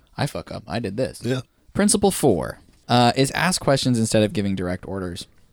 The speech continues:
Speaker 1: I kinda spoke to this a little bit earlier. This can dovetail really well into getting the other person to think it's their idea. Like, let's say with the same scenario where I'm walking into an apartment, I'm doing, like, the final walkthrough before we turn it over to the client,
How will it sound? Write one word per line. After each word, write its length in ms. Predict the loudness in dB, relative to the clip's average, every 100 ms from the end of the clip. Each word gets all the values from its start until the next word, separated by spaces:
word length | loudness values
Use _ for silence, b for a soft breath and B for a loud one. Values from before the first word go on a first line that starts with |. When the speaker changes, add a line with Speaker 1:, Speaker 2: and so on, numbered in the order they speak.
| -12
Speaker 1:
I 80 | 0
kinda 140 | 0
spoke 160 | 2 2
to 60 |
this 180 | 2 2
a 40 | 0
little 180 | -4
bit 120 | -4 -6
earlier. 400 | -6 -6 -6 -10 _
This 260 | 0 2 2
can 420 | 2 4 4 2
dovetail 380 | 2 2 4 4
really 200 | 6 4
well 300 | 2 2 0
into 540 | 0 -2 -2 -2 -2 0
getting 420 | 0 0 -2 -4 0
the 120 | 0
other 140 | 2
person 440 | 0 -2 -2 -2 -4
to 300 | -4 -4 -2
think 180 | -2 -2
it's 120 | -4
their 160 | -6 -6
idea. 460 | -6 -6 -6 -6 -10 _
Like, 280 | 0 2 4
let's 180 | 4 4
say 380 | 4 6 8 6
with 260 | 4 2
the 80 | 2
same 720 | 0 2 4 6 6 6 4
scenario 640 | 2 2 4 4 2 2 2
where 220 | 2 0
I'm 100 | 0
walking 340 | -2 -2 -4 -4
into 200 | -4 -6
an 80 |
apartment, 500 | -4 0 0 2 2
I'm 100 | 2
doing, 260 | 2 0 0
like, 160 | -4 -8
the 80 |
final 260 | -4 -2 -2
walkthrough 400 | -2 -2 -2 -4
before 180 | -4 -8
we 80 | -6
turn 240 | -6 -6
it 40 |
over 100 | -8
to 60 | -10
the 80 | -10
client, 380 | 0 2 2